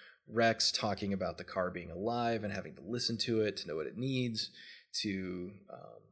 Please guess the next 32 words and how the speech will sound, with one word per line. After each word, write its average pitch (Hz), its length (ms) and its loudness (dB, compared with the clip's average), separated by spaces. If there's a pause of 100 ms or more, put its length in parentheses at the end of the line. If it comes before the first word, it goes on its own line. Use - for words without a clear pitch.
(920)
Racer 98 380 2
X 110 340 4
delivering 101 420 0
the 98 120 2
advice 92 500 2
that, 71 200 -6
you 78 100 -14
know, 58 140 -14
he's, - 380 -12
he's - 200 -4
got 62 280 -6
to, - 160 -2
uh, 55 380 -14 (140)
to, - 100 -10 (320)
to 98 100 -8
know 110 200 2
why 104 320 2
he 107 180 -2
drives 95 500 0
and 80 120 -10
what 104 120 -2
his 104 120 -4
motivations 90 640 -4
are. 78 300 -4 (760)
And, 95 260 0
and 95 180 0
he's 101 180 0
able 90 220 -2
to - 120 -4
restart 95 420 0
the 71 60 -12
car - 280 -10